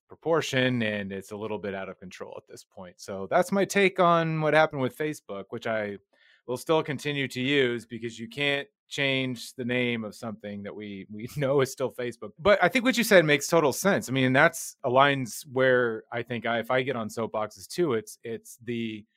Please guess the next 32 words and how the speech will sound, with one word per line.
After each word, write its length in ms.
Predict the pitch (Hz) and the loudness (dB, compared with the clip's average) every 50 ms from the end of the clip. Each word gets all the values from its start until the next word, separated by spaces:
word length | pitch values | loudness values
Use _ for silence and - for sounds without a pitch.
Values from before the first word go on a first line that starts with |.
| _ _ _ _ _ _ | _ _ _ _ _ _
so 140 | _ - 151 | _ 2 4
I 120 | 143 160 170 | 4 4 4
come 240 | - 156 156 156 | 4 2 0 2
from 140 | 139 143 131 | 2 -2 0
technology. 580 | 117 120 113 107 113 110 110 113 113 110 113 110 | 0 0 0 2 2 2 2 2 2 0 0 0
I 80 | 110 | 2
have 140 | 113 110 101 | 0 0 -2
a 260 | 107 104 101 101 98 - _ _ - | -4 -8 -8 -10 -14 -16 _ _ -12
degree 440 | 123 107 101 117 123 120 120 120 | -12 -10 -6 -2 0 2 2 0
that's 280 | 113 113 107 104 - - | 0 -2 -6 -6 -8 -12
technology 480 | - 123 117 117 120 123 127 113 110 117 | -12 -10 -6 -4 -2 -2 -2 -2 -4 -6
related, 580 | 104 104 101 110 127 135 131 120 113 107 107 - | -6 -6 -2 0 0 0 0 0 -2 -4 -6 -6
but 260 | - 110 110 107 104 - _ _ _ | -6 -6 -4 -6 -8 -12 _ _ _
I 80 | - 110 | -8 -4
also 340 | 113 113 113 - 123 113 110 | -4 -4 -4 -4 -4 -4 -2
married 400 | 107 107 110 110 107 107 104 107 | -2 -2 -2 0 0 0 -2 -4
a 140 | 101 98 - _ _ _ | -8 -10 -14 _ _ _
cultural 360 | - 135 123 120 - 131 117 113 | 0 0 0 0 0 -2 -2 -2
anthropologist. 840 | 113 110 107 98 - 113 127 127 127 120 110 107 107 101 - - | -2 -4 -8 -6 0 2 4 4 4 2 0 -4 -8 -10 -10 -12
And 120 | 110 104 | -14 -14
so 140 | - - 113 | -12 -12 -12
she, 480 | 101 - - 123 120 113 113 110 104 - _ _ _ _ _ _ - | -12 -10 -8 -6 -6 -6 -6 -8 -12 -18 _ _ _ _ _ _ 4
that 80 | 123 | 6
was, 140 | 127 127 107 | 6 6 6
like, 120 | 120 107 | 2 -2
the 80 | - 110 | -2 -6
perfect, 480 | - - 127 123 113 - 123 110 113 113 | -2 2 2 2 2 0 -2 -2 -2 -4
like, 300 | 107 110 107 101 - 104 | -6 -4 -6 -6 -8 -6
mix 420 | 113 120 131 131 120 - - - | 0 2 2 2 2 -2 -4 -2
of 220 | 120 110 107 101 | 0 0 0 0
understanding 800 | 120 123 120 120 113 - - - 127 120 120 117 113 110 107 104 | 0 -2 -2 -4 -6 -6 -6 -4 -4 -4 -2 -2 -4 -4 -4 -4
that 320 | 110 110 107 104 104 104 | -4 -4 -4 -4 -6 -10